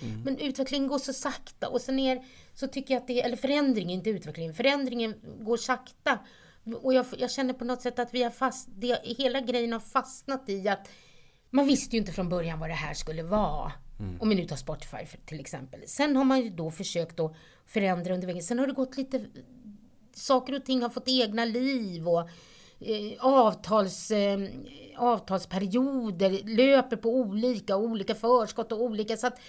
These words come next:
Speaker 2: det blir så stort och man vet inte, det är globalt.
Speaker 1: Mm.
Speaker 2: Vi kan vill förändra här, men då påverkas det utav hur det fungerar överallt annars.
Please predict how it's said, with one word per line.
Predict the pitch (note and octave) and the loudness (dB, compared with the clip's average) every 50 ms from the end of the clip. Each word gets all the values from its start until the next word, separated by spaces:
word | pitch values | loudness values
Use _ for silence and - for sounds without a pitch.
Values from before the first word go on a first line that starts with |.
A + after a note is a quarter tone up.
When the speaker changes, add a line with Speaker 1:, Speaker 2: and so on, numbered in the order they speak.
| - - - | -20 -10 -4
Speaker 2:
det | C#4 | -2
blir | A#3 A#3+ D4 | -2 0 0
så | - D#4 D4+ | 0 -2 -2
stort | D4 - D4+ C#4 C4+ - | -2 -2 -4 -4 -2 0
och | D4 C4 | 4 4
man | C4 C4 | 6 6
vet | C4+ C4+ C4 C4+ | 6 4 2 0
inte, | C4+ - - A#3 | 0 -2 -2 -2
det | G3 B3+ | -2 -2
är | A3 G3 | -2 0
globalt. | B3 B3+ G#3+ G3+ B3 B3+ C#4+ E4 F4 D#4 F3+ D#3 E3 F3 F#3+ F#3 | 0 0 2 2 4 4 4 4 4 4 2 2 2 -2 -6 -6
Speaker 1:
Mm. | - C3 B2 A#2 G#2+ F#2+ F2+ - - - - - | -4 -2 0 0 0 -2 -4 -8 -14 -20 -20 -6
Speaker 2:
Vi | - A#3 C4 | -2 -2 0
kan | C4 C#4 D4+ D#4 C4+ | 0 0 0 0 0
vill | B3 D#4 C4+ C4+ C4 | 0 -2 -2 -2 -2
förändra | - - C#4+ B3 A#3+ A#3+ A#3 A#3 A#3+ | 0 2 2 4 4 2 0 -2 -2
här, | G#3+ G3+ C#4 E4+ E4+ D#4+ C4+ A#3 A#3 | -2 0 0 0 2 2 2 0 0
men | G3+ C4 C4+ C4 C4 - - G#3+ G3+ | 0 0 0 0 0 -4 -12 -10 -8
då | B3+ - | -8 -8
påverkas | - - D#4 D4+ C4 A#3 B3 A#3+ A#3+ - A#3 A#3+ A#3+ - G#3+ G3+ - - - - | -4 -2 0 2 2 2 2 0 0 -2 -2 -2 -4 -8 -10 -14 -14 -14 -14 -10
det | - A#3+ A3+ A#3 | -8 -6 -4 -4
utav | A#3 G#3+ G#3+ A#3 A3+ A3+ A3 | -4 -2 0 0 0 0 0
hur | A3+ A3 | 0 -2
det | A3 | -4
fungerar | G3+ - A3+ A3 G#3+ A3 A3 G#3+ G#3 G#3+ G#3 G#3+ G3 - | -4 -6 -6 -4 -4 -2 -2 -2 0 0 -2 -2 -4 -2
överallt | - A#3 A#3 G#3 G#3+ A3 G#3+ G#3+ G#3+ - | 0 0 0 0 0 -2 -4 -4 -4 -4
annars. | C4 B3+ B3 B3+ C4+ D#4 D#4+ C#4 - - - | -2 -2 0 -2 -2 -2 -4 -4 -6 -8 -8